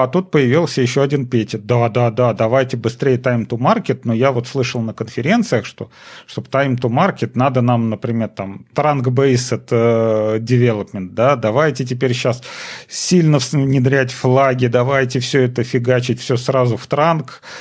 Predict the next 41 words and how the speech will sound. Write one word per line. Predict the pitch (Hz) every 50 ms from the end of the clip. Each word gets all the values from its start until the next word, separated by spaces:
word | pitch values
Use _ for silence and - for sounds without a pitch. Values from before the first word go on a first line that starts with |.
| - - - _
типа | - - 135 123 127 131
это, | 127 127 120 113 107 - - 110
у, | 107 110 113 117 117 117 120 123 123 127
у | 135
нас | 139 147 147 131
всё | 127 - 139 127
будет | 120 131 123 120 120 120 -
модно, | 135 139 131 127 131
молодёжно. | 123 120 120 120 123 123 120 120 113 107 95 92 101 95 98
А | 95
другой | 107 110 113 175 202 165
говорит, | 151 139 123 117 120 -
не, | 117 127 131 131 127 123 117
давайте | 101 113 113 127 147 156 -
лучше | 165 170 165 156 - - 147
мы | 147 143 147 139 135 131 127 123
оставим, | 120 123 123 123 - 156 135 123 113 110 110 107 107 110 110
э, | 107 107 104 104 104 104 101 101 101 98 -
там, | - 98 95
фичи, | - - 190 185 185 -
бранчи, | 127 117 131 143 185 240 269 233 - - 127 123 - - - - - - - -
давайте | 113 104 110 139 180 190 - 156
лучше | 131 139 151 - - 131
мы | 120 117 113 110
будем | 117 135 139 135 127 120 120
там, | - 113 107 107 107 110 110
э, | 107 104 104 101 101 101 98 101 101 - - - - - - - - - -
через | - - 131 131 123 -
C | - - 143
I | 131 120 113 101 95
это | - - 110
решать, | - 107 98 - - 107 95 92 92
да, | 95 113 139 151
вот, | 127 101 -
то | 104
есть | 87 - - 107
у |
нас | 107 110 95 -
C | - - - 131
I | 117 104 98
будет | 98 110 104 104 101 _